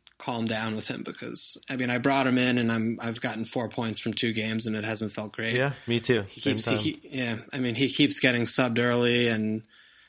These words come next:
Speaker 1: I just think that they're still gonna be scoring goals. I mean, like you said, maybe I'm just being harsh 'cause I've had such a bad game week and they only scored one goal, but they should not have scored only one goal. They had an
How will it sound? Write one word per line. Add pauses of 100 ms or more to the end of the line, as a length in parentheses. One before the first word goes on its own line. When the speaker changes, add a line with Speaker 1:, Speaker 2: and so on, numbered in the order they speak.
(300)
Speaker 1:
I
just
think
that
they're
still
gonna
be
scoring
goals.
I
mean,
like
you
said,
maybe
I'm
just
being
harsh
'cause
I've
had
such
a
bad
game
week
and
they
only
scored
one
goal,
but (460)
they
should
not
have
scored
only
one
goal.
They
had
an